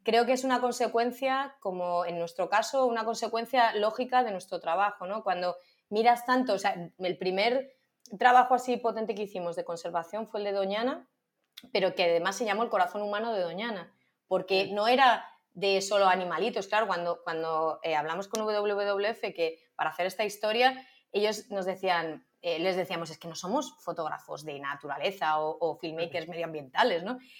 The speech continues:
Speaker 1: Y decían, "No, no, es que es, es vuestro punto de, de humano, ¿no? Si te fijas,
Speaker 2: Ujú.
Speaker 1: todas las historias que hacemos de conservación y medio ambiente, siempre nos centramos en lo que creemos que es nuestro fuerte, que son esas historias de las personas, ¿no?". Y,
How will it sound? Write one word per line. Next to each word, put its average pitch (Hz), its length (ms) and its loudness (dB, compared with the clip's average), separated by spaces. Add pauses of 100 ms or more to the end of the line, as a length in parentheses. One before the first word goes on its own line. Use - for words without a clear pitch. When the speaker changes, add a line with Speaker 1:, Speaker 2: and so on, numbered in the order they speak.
(200)
Speaker 1:
Y 226 320 6
decían, 202 360 4
"No, 262 100 4
no, 294 180 2
es 202 140 -8
que 302 140 -2
es, 262 260 -10
es 247 120 -2
vuestro 262 360 -4
punto 262 380 0
de, 254 260 2
de 180 320 -2
humano, 185 460 0
¿no? 247 180 -4
Si 208 120 -10
te 180 120 -2
fijas, 262 320 0
Speaker 2:
Ujú. - 100 -14 (300)
Speaker 1:
todas 240 180 8
las 269 160 4
historias 254 400 -2
que 254 80 -4
hacemos 233 320 -4
de 226 80 -2
conservación 214 680 -6
y 220 40 -6
medio 202 220 -6
ambiente, 220 580 -2 (260)
siempre 233 380 0
nos 247 160 0
centramos 226 600 0
en 202 100 -4
lo 185 100 -2
que 185 160 -4
creemos 190 260 -4
que 214 100 -12
es 202 80 -10
nuestro 202 300 -8
fuerte, 208 360 -4
que 196 80 -10
son 196 160 -8
esas 196 240 -10
historias 208 680 -4 (260)
de 180 80 0
las 170 120 -2
personas, 165 640 -10
¿no?". 175 140 -8
Y, 175 280 -6